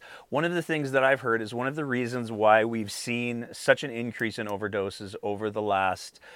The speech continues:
year and change because of the pandemic is because previously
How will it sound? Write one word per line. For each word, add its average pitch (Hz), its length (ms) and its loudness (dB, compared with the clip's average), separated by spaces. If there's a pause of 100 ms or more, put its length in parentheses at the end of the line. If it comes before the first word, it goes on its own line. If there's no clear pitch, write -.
(300)
year 113 440 4
and 101 160 2
change 104 640 -2
because 104 280 -8
of 104 60 -14
the 101 80 -8
pandemic 101 760 -2
is 110 140 -8
because 110 400 -4
previously 139 600 -4